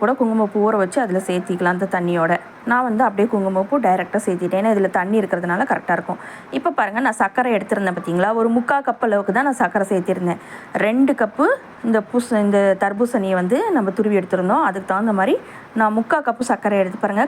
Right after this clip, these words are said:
கால் கப்பு நிறுத்தி வச்சிருக்கேன். ஸ்வீட் அதிகமா வேணும்னா சேர்த்திக்கலாம், இல்லை தேவையில்லைன்னா விட்டுறலாம். இது வந்து இந்த ஏலக்காய் எடுத்து வச்சிருந்தோம் பார்த்தீங்களா, நாலு ஏலக்காவை நல்லா தட்டி பொடி பண்ணி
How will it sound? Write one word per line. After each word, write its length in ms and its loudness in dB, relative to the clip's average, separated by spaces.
கால் 240 0
கப்பு 240 2
நிறுத்தி 280 0
வச்சிருக்கேன். 380 -2
ஸ்வீட் 320 0
அதிகமா 380 0
வேணும்னா 340 2
சேர்த்திக்கலாம், 400 -2
இல்லை 160 -2
தேவையில்லைன்னா 380 2
விட்டுறலாம். 340 -4
இது 120 4
வந்து 200 0
இந்த 100 0
ஏலக்காய் 340 0
எடுத்து 160 -2
வச்சிருந்தோம் 340 -2
பார்த்தீங்களா, 320 0
நாலு 200 2
ஏலக்காவை 380 0
நல்லா 180 0
தட்டி 240 0
பொடி 140 2
பண்ணி 200 2